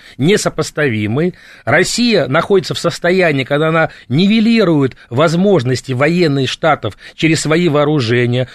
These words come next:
но с геополитической, с точки зрения, то у американцев ресурсов больше.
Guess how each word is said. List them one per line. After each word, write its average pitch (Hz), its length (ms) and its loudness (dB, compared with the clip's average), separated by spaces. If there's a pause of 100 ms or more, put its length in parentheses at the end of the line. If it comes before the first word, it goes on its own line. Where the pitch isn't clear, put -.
но 165 160 2
с 127 80 -2
геополитической, 160 760 0
с - 60 -4
точки 151 260 -4
зрения, 139 320 -2
то 135 120 -4
у - 20 0
американцев 131 520 -2
ресурсов 120 480 -4
больше. 131 520 -4